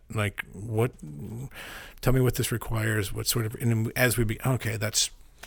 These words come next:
probably not the best idea," or, "We don't wanna do that right now, we don't wanna tackle it." So I think for, for a business, they're finding that um, you know, and it could be, uh, for a lot of small businesses, you got husband and wife teams,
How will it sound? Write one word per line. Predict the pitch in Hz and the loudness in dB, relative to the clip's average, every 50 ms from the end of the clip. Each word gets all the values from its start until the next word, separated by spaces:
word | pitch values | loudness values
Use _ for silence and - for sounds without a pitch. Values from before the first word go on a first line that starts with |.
| - - - - | -18 -18 -20 -20
probably | - - - - 185 170 | -20 -16 -8 -2 2 6
not | 160 156 147 - | 6 6 6 6
the | - | 6
best | 120 127 120 113 - - | 6 8 6 6 6 6
idea," | 113 107 104 113 110 | 6 6 6 6 6
or, | 104 104 | 6 6
"We | 101 107 113 | 6 6 6
don't | 127 131 113 | 4 4 4
wanna | 120 120 113 | 4 4 6
do | 104 113 110 | 6 6 6
that | 107 104 - | 6 4 2
right | 104 107 107 | 0 0 0
now, | 107 107 107 | 0 -2 -2
we | 104 | -2
don't | 101 110 | -2 -2
wanna | 104 107 101 | -2 -4 -4
tackle | - - 104 101 98 - 101 | -2 0 0 0 0 0 -4
it." | - - - - - - - | -6 -6 -8 -10 -12 -10 2
So | - - | 6 8
I | 151 165 | 8 8
think | - - 113 | 8 6 4
for, | 113 113 101 - - - | 4 2 2 -2 -4 -4
for | - 113 | -2 -2
a | 107 | 0
business, | 104 113 139 135 131 135 120 110 - - - - - - - - - - - | 4 6 6 8 8 8 6 6 4 2 -2 -8 -14 -14 -16 -18 -18 -8 -4
they're | 123 113 107 | -2 0 2
finding | - - 131 127 127 120 113 107 | 4 6 6 8 8 8 6 6
that | 107 104 101 - - - - - - - - - - | 6 6 4 2 -2 -10 -18 -18 -20 -20 -18 -6 0
um, | - 135 127 123 120 113 117 123 | 4 6 6 6 6 4 4 2
you | - 175 | 4 6
know, | 165 147 | 6 8
and | 139 131 | 6 4
it | 127 | 4
could | - - 180 | 4 4 6
be, | 151 165 151 139 131 120 - - | 8 8 8 8 6 4 0 0
uh, | - 123 | -2 0
for | - - - 147 | 0 2 4 6
a | 127 | 8
lot | 139 143 143 | 8 8 8
of | 127 | 8
small | - - 131 120 127 | 6 6 6 6 8
businesses, | 123 143 135 - 156 - - 160 147 131 | 8 8 8 8 6 6 6 6 4 4
you | 131 123 | 2 2
got | 135 117 | 2 2
husband | - 139 131 - - 120 110 | 4 4 4 4 4 2 2
and | 104 | 2
wife | 104 98 95 - | 2 -2 -4 -4
teams, | - 98 - - - - | -6 -8 -2 2 2 2